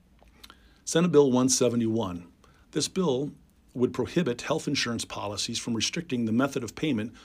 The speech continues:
for dental care. This bill was filed on behalf of the South Dakota Dental Association, intending for dental practitioners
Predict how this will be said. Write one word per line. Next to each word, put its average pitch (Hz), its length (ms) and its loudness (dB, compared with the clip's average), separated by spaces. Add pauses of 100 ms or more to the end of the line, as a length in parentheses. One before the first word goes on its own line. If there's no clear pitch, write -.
for 131 200 -6
dental 117 320 -2
care. 90 380 -12 (920)
This - 160 -2
bill 147 180 2
was 131 140 2
filed 120 300 -2
on 110 60 -6
behalf 117 320 -6
of - 40 -12
the 110 80 -10
South 113 220 -4
Dakota 120 240 -2
Dental 120 220 0
Association, 90 680 -4
intending 156 320 -4
for - 140 -6
dental 139 320 0
practitioners 110 800 -4